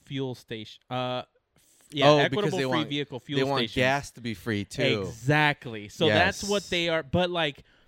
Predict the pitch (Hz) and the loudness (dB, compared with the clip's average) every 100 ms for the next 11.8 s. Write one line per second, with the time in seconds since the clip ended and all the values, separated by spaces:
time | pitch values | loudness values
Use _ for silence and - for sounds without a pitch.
0 | _ 131 175 170 196 165 190 202 190 175 | _ -6 -4 -4 -4 -6 -2 0 0 -2
1 | 156 147 147 139 127 120 - - - 151 | 0 2 4 2 0 -8 -20 -16 -6 -2
2 | 160 131 139 127 147 - 202 202 - 233 | -4 -4 -2 -2 -2 -4 -2 -2 -2 -6
3 | 233 240 - - _ _ _ 151 202 196 | -6 -8 -12 -20 _ _ _ -6 -4 -4
4 | 220 220 220 233 233 233 202 143 - - | -6 -6 -6 -4 -2 0 0 -2 -2 0
5 | 170 123 - - - - _ _ 107 95 | 0 -2 -10 -20 -20 -20 _ _ -6 -4
6 | 92 - _ - 175 190 226 254 214 208 | -6 -14 _ -2 -2 -2 -6 -8 -4 -6
7 | 160 165 185 - 180 180 170 143 - 147 | -4 -2 -2 -4 -8 -6 -6 -8 -8 -6
8 | 139 131 127 123 117 117 113 _ _ _ | -4 -2 -4 -6 -10 -12 -14 _ _ _
9 | _ _ _ _ _ - - 180 165 139 | _ _ _ _ _ -20 -6 -2 -2 -6
10 | - _ _ _ 185 185 170 190 175 170 | -12 _ _ _ -8 -6 -4 -4 -2 -2
11 | 160 - 151 139 147 139 139 139 | -2 -4 -8 -4 -4 -6 -8 -16